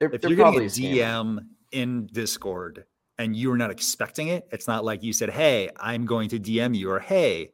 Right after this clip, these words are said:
Speaker 2: open your D Ms 'cause I'm gonna send you something." It's a scam.
Speaker 1: Yeah.
Speaker 2: It's somebody trying to impersonate somebody. Never believe that you're gonna get on a white list or you're gonna get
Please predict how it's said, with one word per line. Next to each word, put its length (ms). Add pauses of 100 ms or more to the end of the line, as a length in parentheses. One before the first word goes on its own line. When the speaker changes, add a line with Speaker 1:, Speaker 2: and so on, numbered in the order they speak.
(140)
Speaker 2:
open 240
your 120
D 260
Ms 340
'cause 160
I'm 220
gonna 160
send 260
you 120
something." 480 (300)
It's 220
a 40
scam. 360 (480)
Speaker 1:
Yeah. 140
Speaker 2:
It's 180
somebody 320
trying 300
to 80
impersonate 600
somebody. 440
Never 300
believe 540
that 120
you're 100
gonna 120
get 120
on 80
a 60
white 340
list 340
or 40
you're 200
gonna 160
get 340